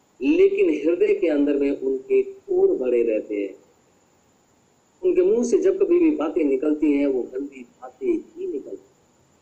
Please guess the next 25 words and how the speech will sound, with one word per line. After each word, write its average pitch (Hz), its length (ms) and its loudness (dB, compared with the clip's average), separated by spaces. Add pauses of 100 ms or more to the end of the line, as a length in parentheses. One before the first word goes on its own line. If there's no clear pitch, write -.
(720)
वो 440 100 4
जब - 220 2
कभी 240 200 0
भी 226 160 0
सोचते 202 420 2
हैं 190 180 2
तो 185 80 2
उल्टा 170 800 -2
ही 247 80 -8
सोचते - 520 -4
हैं। - 100 -20 (1600)
लेवी 320 680 2
बहुत 277 320 2
से 226 200 4
लोग 208 260 4
अपने 190 360 2
आप 190 340 -2
को 175 100 4
याजक 185 380 2
कहते 160 320 -2
हैं, 127 280 -4 (360)
यहाँ 160 220 0
याजक 170 460 0
का 151 180 -2
वर्णन 151 520 0